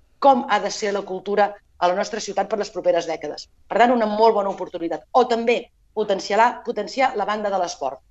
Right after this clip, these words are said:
Sabadell és una potència amb esport. Hem de fer possible que, a més a més, pugui generar talent i captar inversió al voltant de l'esport. O que pugui fer fires, més fires de congressos. Això Sabadell està preparada per fer-ho. Tenim un espai que, a més a més, en els pressupostos s'hi inclou per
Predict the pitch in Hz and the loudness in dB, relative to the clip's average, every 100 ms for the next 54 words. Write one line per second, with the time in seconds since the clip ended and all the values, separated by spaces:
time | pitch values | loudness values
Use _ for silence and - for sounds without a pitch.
0 | - - 214 262 269 233 233 220 180 214 | -10 0 6 6 6 2 -2 0 0 0
1 | - 139 - 160 156 - 131 - _ _ | -6 -10 -8 -8 -6 -4 -6 -8 _ _
2 | - 226 220 202 185 175 - 247 302 - | -2 -2 0 -4 -8 -6 -4 2 2 0
3 | - _ - 196 208 220 269 - 226 220 | -10 _ -2 0 0 2 0 0 -6 -2
4 | 208 208 208 - 185 240 285 - 233 214 | 0 0 -2 0 4 4 2 -4 -8 -6
5 | - 226 220 202 - 247 285 220 208 214 | 0 0 0 -4 -4 -2 -2 0 0 2
6 | 208 202 180 170 - 147 - - 320 330 | 0 0 -2 -4 -6 -10 -2 -2 0 2
7 | 302 294 285 - - _ _ - 247 180 | 2 4 0 0 -10 _ _ -2 2 2
8 | - 220 294 294 - 269 254 226 240 214 | 0 -2 0 0 -2 2 2 0 -4 -2
9 | 185 160 156 - _ - 170 262 240 269 | -2 -2 -8 -10 _ -10 -2 0 2 2
10 | 254 240 220 202 202 190 165 156 151 151 | 2 2 0 2 4 4 0 -6 -10 -12
11 | _ - 214 262 254 233 - 269 - - | _ -6 -2 2 2 0 0 0 -2 -8
12 | - 247 269 247 240 196 196 196 180 196 | 2 4 4 2 -2 -4 -8 -8 -10 -6
13 | 233 262 294 - - - - 220 208 202 | -2 -2 -2 -6 -12 -10 -4 -2 -2 4
14 | 233 285 - - 262 262 | 6 6 4 0 0 0